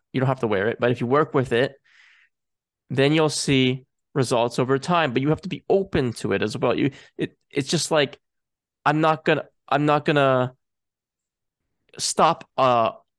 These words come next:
a goalie, uh, a soccer ball if you don't have the intention to stop a soccer ball from going into a net,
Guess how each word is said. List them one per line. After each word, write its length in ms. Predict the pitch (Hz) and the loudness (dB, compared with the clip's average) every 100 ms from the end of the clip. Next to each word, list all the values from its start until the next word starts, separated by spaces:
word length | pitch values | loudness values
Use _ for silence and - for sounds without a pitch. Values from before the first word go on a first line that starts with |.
| _ | _
a 60 | 131 | -4
goalie, 640 | 131 143 151 151 143 131 - - - | 0 2 4 4 2 -2 -8 -12 -2
uh, 460 | 123 117 113 107 - - _ _ _ _ | 0 2 0 -4 -8 -14 _ _ _ _
a 60 | 131 | -2
soccer 300 | 165 160 151 | 0 0 2
ball 420 | 113 120 131 - _ _ _ _ _ - | 2 2 0 -6 _ _ _ _ _ -4
if 120 | 131 | 0
you 80 | 147 | 2
don't 120 | 143 | 2
have 180 | 143 135 | 2 2
the 100 | 127 | 0
intention 560 | 120 - 165 143 143 | 0 0 0 0 -2
to 80 | 123 | -2
stop 320 | - 139 127 | 0 -2 0
a 40 | 131 | -2
soccer 280 | 127 123 | -2 -2
ball 280 | 117 120 117 | 0 2 2
from 180 | 123 120 | 0 0
going 180 | 123 117 | 0 0
into 160 | 110 | 0
a 40 | 117 | 0
net, 300 | 117 117 | 0 -2